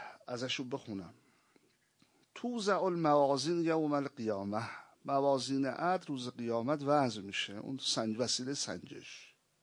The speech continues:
فتوزن الحسنات و السیئات، حسنات و سیئات موازنه می‌شن. فمن رجحت،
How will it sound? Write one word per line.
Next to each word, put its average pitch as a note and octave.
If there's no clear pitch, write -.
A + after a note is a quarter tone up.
فتوزن F#3
الحسنات D#3+
و C#3+
السیئات، G2+
حسنات C#3
و A#2+
سیئات C3
موازنه A2
می‌شن. F#2
فمن G#3
رجحت، -